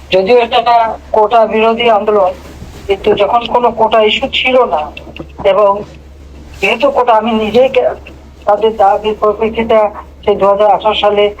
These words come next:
বাতিল করে দিয়েছিলাম, যখন হাইকোর্টে রায় আসে, রায়ের বিরুদ্ধে সরকারের পক্ষ থেকে আপিলও করা হয়, স্থগিত হয়ে যায়। যে তখন কোনো কোটা ছিল,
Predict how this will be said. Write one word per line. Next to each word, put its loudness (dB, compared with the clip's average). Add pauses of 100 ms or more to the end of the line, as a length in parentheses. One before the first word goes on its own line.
(240)
বাতিল -2
করে 0
দিয়েছিলাম, -2 (420)
যখন 2
হাইকোর্টে 2
রায় 4
আসে, -2 (680)
রায়ের 2
বিরুদ্ধে -2
সরকারের 0
পক্ষ -2
থেকে 2 (480)
আপিলও 0
করা 2
হয়, 2 (460)
স্থগিত -2
হয়ে 2
যায়। 0 (520)
যে 0
তখন 0
কোনো 2
কোটা 0
ছিল, -2